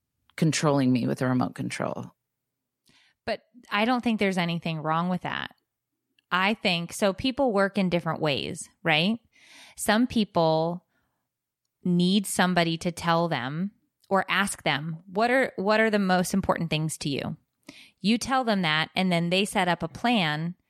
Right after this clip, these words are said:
Speaker 2: and they give you instructions on how to reach your goal.
Speaker 1: Where are they?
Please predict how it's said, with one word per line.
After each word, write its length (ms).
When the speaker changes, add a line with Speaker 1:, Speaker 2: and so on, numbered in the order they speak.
Speaker 2:
and 120
they 100
give 200
you 80
instructions 580
on 100
how 120
to 80
reach 240
your 60
goal. 420
Speaker 1:
Where 440
are 160
they? 220